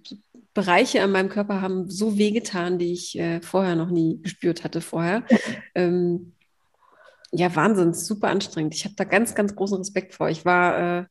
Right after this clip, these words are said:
Speaker 1: ich war etwas überfordert. Ich weiß noch, die, die, die Lehrerin, die war, die war so großartig, die hat das so gut gemacht,
Speaker 2: Mhm.
Speaker 1: dass ich es gar
Speaker 2: Ja.
Speaker 1: nicht glauben konnte, was man eigentlich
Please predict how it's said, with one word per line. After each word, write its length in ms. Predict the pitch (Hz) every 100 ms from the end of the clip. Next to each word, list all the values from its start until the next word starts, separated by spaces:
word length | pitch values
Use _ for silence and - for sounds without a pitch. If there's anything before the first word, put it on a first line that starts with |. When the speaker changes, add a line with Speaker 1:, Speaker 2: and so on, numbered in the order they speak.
| - - - _ -
Speaker 1:
ich 100 | 185
war 120 | 190
etwas 220 | 175 202
überfordert. 760 | 196 202 - 180 165 160 156 -
Ich 120 | -
weiß 180 | 185 185
noch, 180 | 190 180
die, 220 | 180 175 170
die, 220 | 175 175
die 160 | 175 180
Lehrerin, 520 | 180 208 196 190 185
die 120 | 180
war, 360 | 170 170 170 165
die 140 | 175
war 300 | 165 165 160
so 480 | 160 196 214 208 208 _ _ _ _ _ -
großartig, 720 | - 220 226 - 240 180 202
die 80 | -
hat 60 | 175
das 120 | -
so 80 | 185
gut 180 | 196 -
gemacht, 340 | 175 180 202 - - -
Speaker 2:
Mhm. 520 | 214 185 175 190 -
Speaker 1:
dass 120 | 175 165
ich 40 |
es 100 | 175
gar 120 | - 170
Speaker 2:
Ja. 20 |
Speaker 1:
nicht 160 | 160
glauben 300 | 165 175 190
konnte, 280 | 175 165 160
was 160 | 156 160
man 160 | 165
eigentlich 520 | - 160 170 180 -